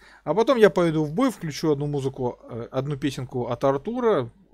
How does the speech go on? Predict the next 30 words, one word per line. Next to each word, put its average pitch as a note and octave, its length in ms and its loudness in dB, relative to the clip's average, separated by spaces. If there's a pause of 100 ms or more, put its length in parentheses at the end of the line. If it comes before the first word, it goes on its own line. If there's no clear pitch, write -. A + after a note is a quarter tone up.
(140)
Напоминаю, B2 480 -4
что - 140 -12
донат B2+ 360 -4
можете, A2+ 400 -10 (500)
э, G#2 480 -6 (200)
от C3 160 -4
ста C#3 180 2
рублей B2+ 280 0
песня A3 320 -2
стоит. - 280 -6 (460)
Можете D3+ 400 0
и B2+ 60 2
от A#2+ 220 2
ста A#2+ 200 0
тысяч, - 520 -10 (540)
можете C#3 420 -4
даже A2+ 300 0
и - 20 -6
миллион E3 480 2
задонатить. D#3 640 -4 (380)
Мы C#3 160 -2
сразу B2 320 0
купим A#2+ 320 -10
квартиру. C3+ 680 -2 (440)
Будет A#2+ 400 -8
у B2 60 -10
братухи A#2+ 480 -6
отдельный A#2 560 -4 (320)
кабинет. A#2+ 480 -8 (340)
<laughs> D#3+ 360 4